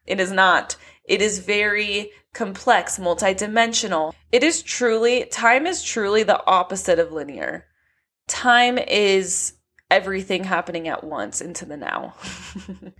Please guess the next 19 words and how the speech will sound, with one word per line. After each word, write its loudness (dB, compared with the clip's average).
So 2
in 4
any 4
situation, -2
infinite 2
possibilities 2
always 4
exist. -6
You 2
are 6
an 2
infinite, 0
you 2
have 0
infinite 2
potential. -8
You 2
are 4
infinite. -2